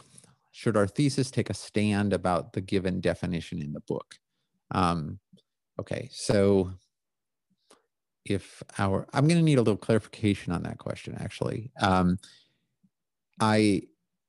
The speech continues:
if the essay is, because you could take your thesis, your essay could be about a concept in a number of different ways.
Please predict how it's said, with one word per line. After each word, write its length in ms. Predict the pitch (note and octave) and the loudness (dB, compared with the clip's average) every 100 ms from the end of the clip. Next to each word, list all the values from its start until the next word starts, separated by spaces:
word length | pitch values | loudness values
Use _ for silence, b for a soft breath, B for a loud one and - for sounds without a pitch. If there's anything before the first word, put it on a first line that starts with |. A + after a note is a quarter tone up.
| _ _ - - - _ - | _ _ -16 -16 -16 _ 2
if 440 | C3 A#2 - - - - | 2 2 -4 -10 -12 -4
the 760 | B2+ A2+ A2 A2 G#2+ G#2 G2+ - - - _ - _ _ _ | 0 4 4 6 4 4 2 -2 -20 -20 _ -20 _ _ _
essay 460 | C3+ D3 - D3+ B2+ | -2 -2 0 0 0
is, 260 | D#2+ G#2 G2 - A#2+ | 0 -2 -4 -10 -4
because 320 | A#2+ C#3+ A2+ | 0 2 0
you 140 | B2 A#2 | 0 0
could 320 | D3+ B2+ - | 0 -2 -6
take 580 | - - D3 C#3 - - - _ - | -2 0 2 0 -4 -20 -20 _ -16
your 540 | - - C3 B2+ A#2+ - - A#2+ C3+ | -10 -4 0 2 2 -2 -10 -10 -4
thesis, 480 | F#3+ F#3+ D#3 B2+ - | 0 2 0 -2 -2
your 180 | C#3 C3+ | 2 4
essay 240 | D3 D3 | 4 2
could 200 | C3 A#2+ | 0 0
be 100 | A2 | 0
about 300 | G#2 G2+ A2+ | 0 2 2
a 60 | G#2+ | 2
concept 480 | - G#2 G2 F#2+ - | 0 -2 0 -2 -2
in 160 | G2+ | -4
a 60 | F#2+ | -2
number 320 | F#2+ G2+ G2 | -2 -2 0
of 80 | F2+ | -2
different 300 | F#2+ F#2 F2 | -2 -6 -2
ways. 420 | F2+ D#2 - - | -2 -4 -8 -20